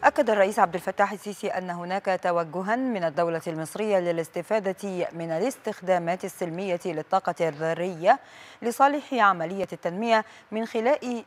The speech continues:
من خلال إنشاء المحطة النووية بالضبعة. جاء ذلك خلال استقبال الرئيس السيسي رافائيل جراسي، مدير عام الوكالة الدولية للطاقة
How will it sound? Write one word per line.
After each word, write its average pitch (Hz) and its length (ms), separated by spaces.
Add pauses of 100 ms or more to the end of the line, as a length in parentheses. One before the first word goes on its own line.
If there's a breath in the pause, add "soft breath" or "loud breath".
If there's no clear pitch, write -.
من 208 140
خلال 269 440
إنشاء 185 480
المحطة 170 560
النووية 175 560
بالضبعة. 156 600 (360)
جاء 165 200
ذلك 170 300
خلال 170 300
استقبال 175 360
الرئيس 165 440
السيسي 185 420
رافائيل 170 520
جراسي، 175 460 (380 loud breath)
مدير 226 500
عام 226 440
الوكالة 170 500
الدولية 170 420
للطاقة 170 400